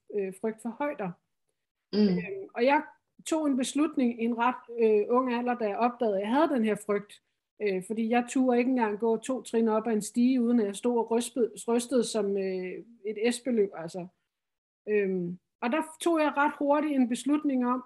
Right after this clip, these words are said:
Speaker 1: at den her frygt ville jeg ikke lade mig styre af, fordi jeg kunne mærke, at den begrænsede mig i
Speaker 2: Mm.
Speaker 1: min, i min udfoldelse af mit liv.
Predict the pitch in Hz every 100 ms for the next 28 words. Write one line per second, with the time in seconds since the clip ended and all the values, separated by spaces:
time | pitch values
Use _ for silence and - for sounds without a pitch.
0 | - 233 285 285 277 277 - 262 277 254
1 | 254 240 254 247 254 240 214 214 208 -
2 | 269 277 208 202 208 240 226 294 269 -
3 | _ _ _ 240 240 262 233 214 233 285
4 | 277 294 - 311 339 - 226 190 156 -
5 | _ _ _ _ _ 254 220 190 175 175
6 | 262 269 269 277 339 349 277 214 208 226
7 | 226 240 285 294 277 277